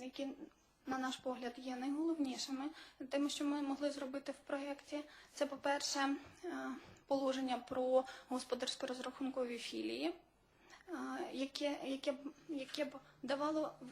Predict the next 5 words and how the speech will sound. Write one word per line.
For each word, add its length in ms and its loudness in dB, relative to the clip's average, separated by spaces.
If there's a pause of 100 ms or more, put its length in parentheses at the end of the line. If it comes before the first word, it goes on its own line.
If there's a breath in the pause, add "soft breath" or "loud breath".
яке 300 -2
дає 400 2
визначення, 800 -2
що 360 2
таке 360 -8